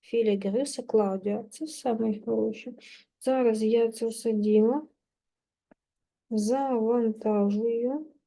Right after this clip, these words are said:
Готово зберегти.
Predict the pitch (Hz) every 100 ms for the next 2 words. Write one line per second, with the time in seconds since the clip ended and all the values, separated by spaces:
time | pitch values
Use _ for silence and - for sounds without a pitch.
0 | _ _ _ _ _ _ _ _ _ _
1 | _ _ _ _ _ _ _ _ _ _
2 | _ _ _ _ _ _ _ _ _ _
3 | _ _ _ _ _ _ _ _ _ _
4 | - - - 202 220 220 214 208 208 214
5 | 220 220 - - 226 226